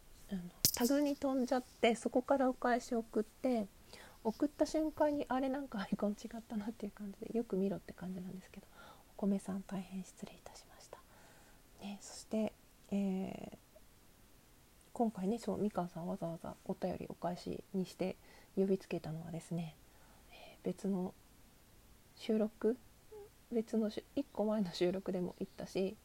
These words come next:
あの、Twitterでも投稿したんですけど、私の収録したみかんビームが自分の過去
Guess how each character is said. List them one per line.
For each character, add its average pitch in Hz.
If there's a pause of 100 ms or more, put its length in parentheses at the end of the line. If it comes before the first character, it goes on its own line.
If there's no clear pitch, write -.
(520)
あ 196
の、 180 (2000)
Twitter 185
で 196
も 180
投 -
稿 -
し -
た 185
ん 180
で -
す -
け -
ど、 208 (160)
私 220
の 226 (140)
収 -
録 220
し -
た 220
み 208
か 214
ん 226
ビ 247
ー 240
ム 208
が 226 (560)
自 208
分 214
の 214 (140)
過 -
去 185